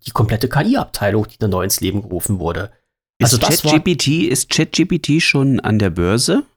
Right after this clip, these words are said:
Speaker 1: Boah, das weiß ich gar nicht. Das
Speaker 2: Weil
Speaker 1: kann
Speaker 2: das
Speaker 1: ich dir
Speaker 2: ist,
Speaker 1: gar
Speaker 2: das
Speaker 1: nicht
Speaker 2: spielt
Speaker 1: sagen.
Speaker 2: natürlich auch in einer, in, in solchen Situationen immer eine große Rolle, ne? Mit den Aktien und Berg-, Bergfahrt,
Speaker 1: Mhm.
Speaker 2: Talfahrt. Ähm, und Microsoft ist ja nun mal an der Börse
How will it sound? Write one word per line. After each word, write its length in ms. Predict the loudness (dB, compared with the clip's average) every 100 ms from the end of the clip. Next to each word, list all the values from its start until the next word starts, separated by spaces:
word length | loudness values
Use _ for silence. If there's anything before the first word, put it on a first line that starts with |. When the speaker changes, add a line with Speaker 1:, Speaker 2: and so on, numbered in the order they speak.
| _ _ _ _ _ -16 2
Speaker 1:
Boah, 240 | 2 4 -2
das 180 | -4 -2
weiß 200 | -4 -4
ich 100 | -8
gar 160 | -10
nicht. 260 | -14 -18 _ _ _ _ _ _ _ _ _ -4
Das 240 | -2 0
Speaker 2:
Weil 80 | 4
Speaker 1:
kann 80 | 4
Speaker 2:
das 140 | 4
Speaker 1:
ich 60 | 2
dir 60 |
Speaker 2:
ist, 60 | 2
Speaker 1:
gar 80 | 2
Speaker 2:
das 100 | 2
Speaker 1:
nicht 80 |
Speaker 2:
spielt 160 | 2 4
Speaker 1:
sagen. 100 | 4
Speaker 2:
natürlich 380 | 2 2 2 0 0
auch 280 | 0 0 0
in 180 | 2 2
einer, 240 | 4 2
in, 200 | 2 2 2
in 80 |
solchen 400 | 2 2 2 0
Situationen 680 | 0 -2 0 0 0 2 2
immer 140 | 4
eine 100 | 4
große 320 | 2 0 2 2
Rolle, 360 | 2 4 2
ne? 200 | 2 2
Mit 180 | 2 2
den 200 | 0 0
Aktien 720 | -2 -4 -4 0 2 2 2
und 320 | 2 0 0
Berg-, 340 | 0 2 0 -4 -6 -6 _ -4
Bergfahrt, 420 | -2 4 4 6
Speaker 1:
Mhm. 60 |
Speaker 2:
Talfahrt. 480 | 4 2 0 0 -2 -8 -16 -16 -18 _
Ähm, 240 | 4 6 6
und 160 | 6
Microsoft 600 | 6 4 4 4 2 2
ist 180 | 0 4
ja 80 | 6
nun 140 | 6
mal 100 | 6
an 60 | 4
der 80 | 4
Börse 360 | 6 6 4